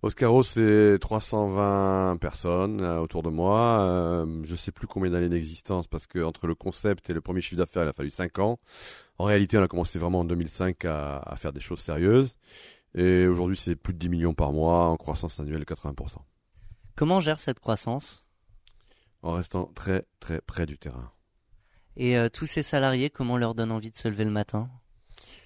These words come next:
Speaker 1: On n'essaye pas de leur donner envie, on essaye qu'ils trouvent en eux, euh, l'envie sans leur promettre des choses intenables et en leur serrant la main.
Speaker 2: C'est quoi la suite pour Oscaro ?
Speaker 1: Euh, la lune.
Speaker 2: C'est quoi ma prochaine question ?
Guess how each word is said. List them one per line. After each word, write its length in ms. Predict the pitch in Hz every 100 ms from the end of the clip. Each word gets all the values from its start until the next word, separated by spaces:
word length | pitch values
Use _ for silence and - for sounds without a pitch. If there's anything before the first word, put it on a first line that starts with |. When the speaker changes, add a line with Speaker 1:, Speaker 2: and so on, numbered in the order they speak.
| _ _
Speaker 1:
On 120 | - 110
n'essaye 260 | 104 117
pas 180 | 107 117
de 60 | 104
leur 120 | 95
donner 160 | 92
envie, 380 | 90 87 104 117
on 220 | 104 98
essaye 320 | 98 92 107 104
qu'ils 140 | -
trouvent 220 | - 90
en 100 | 92
eux, 180 | 98 101
euh, 260 | 90 85 85
l'envie 480 | 85 85 85 104
sans 140 | 98 90
leur 100 | 87
promettre 300 | 92 85 78
des 80 | 76
choses 400 | - 87 80 76
intenables 720 | 92 87 82 80 98 90 80 - _ _ _ _
et 160 | 82 87
en 760 | 82 82 80 80 76 76 73
leur 140 | 73 71
serrant 220 | 85 76
la 100 | 76
main. 220 | 78 80 - _ _ - - _ _
Speaker 2:
C'est 180 | - -
quoi 160 | - 185
la 100 | 165
suite 280 | - 139 -
pour 140 | 117
Oscaro ? 500 | 107 - 110 107 131 - - - - - _ _ _ _ -
Speaker 1:
Euh, 560 | 71 71 71 71 71 69
la 100 | 67
lune. 340 | 73 90 69 - _ _ _ _ _ _
Speaker 2:
C'est 140 | 143
quoi 140 | -
ma 120 | 160 143
prochaine 380 | 135 - 127
question ? 420 | - 123 - 127